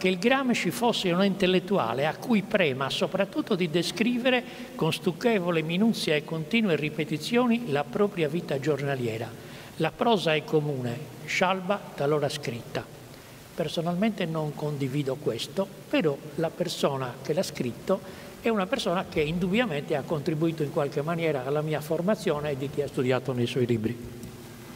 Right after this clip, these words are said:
Eh, questa tipologia di, eh, approccio culturale riportato da Papini, come vi ho detto, non è perfettamente,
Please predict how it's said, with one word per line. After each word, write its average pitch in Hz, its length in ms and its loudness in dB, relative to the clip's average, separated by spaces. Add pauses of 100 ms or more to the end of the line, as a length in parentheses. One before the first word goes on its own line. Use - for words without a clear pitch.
(1800)
Eh, 156 480 2 (180)
questa 220 360 2
tipologia 196 840 4
di, 180 420 2 (140)
eh, 160 300 -2
approccio 180 500 0
culturale 185 1000 2 (760)
riportato 160 640 0
da 160 120 2
Papini, 165 520 2
come 147 220 0
vi 139 100 2
ho 202 60 8
detto, 143 580 2
non 185 220 6
è 127 100 0
perfettamente, 135 1040 -2